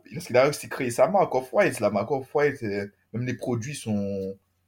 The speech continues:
sont impressionnants, tout ce qu'il a fait aussi avec Louis Vuitton, avec Nike, c'est, c'est limite, c'est, c'est de l'art, quoi. Franchement, euh, vous regardez les paires et tout, tu te dis, euh,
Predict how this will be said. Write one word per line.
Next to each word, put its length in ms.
sont 140
impressionnants, 800
tout 120
ce 80
qu'il 140
a 160
fait 80
aussi 160
avec 160
Louis 100
Vuitton, 400
avec 280
Nike, 360
c'est, 640
c'est 160
limite, 320
c'est, 280
c'est 140
de 100
l'art, 320
quoi. 280
Franchement, 480
euh, 340
vous 120
regardez 360
les 140
paires 300
et 120
tout, 180
tu 140
te 40
dis, 220
euh, 300